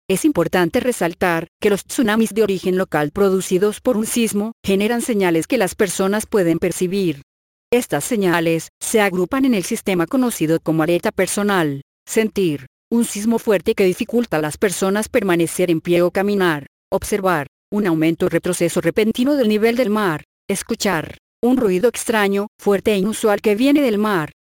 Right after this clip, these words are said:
Si percibe cualquiera de las señales anteriores, las personas que habitan municipios costeros no deben esperar una orden oficial de evacuación, se deben dirigir de inmediato a los puntos de encuentro o zonas de menos exposición,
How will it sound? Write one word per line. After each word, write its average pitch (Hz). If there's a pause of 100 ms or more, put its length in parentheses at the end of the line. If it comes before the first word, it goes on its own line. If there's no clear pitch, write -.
(140)
Si 190
percibe 170
cualquiera 180
de 185
las 160
señales 180
anteriores, 190 (100)
las 190
personas 196
que 214
habitan 240
municipios 180
costeros 180
no 208
deben 185
esperar 170
una 160
orden 170
oficial 165
de 170
evacuación, 202 (100)
se -
deben 185
dirigir 202
de 175
inmediato 165
a 202
los 226
puntos 180
de 269
encuentro 254
o 165
zonas 190
de 226
menos 240
exposición, 185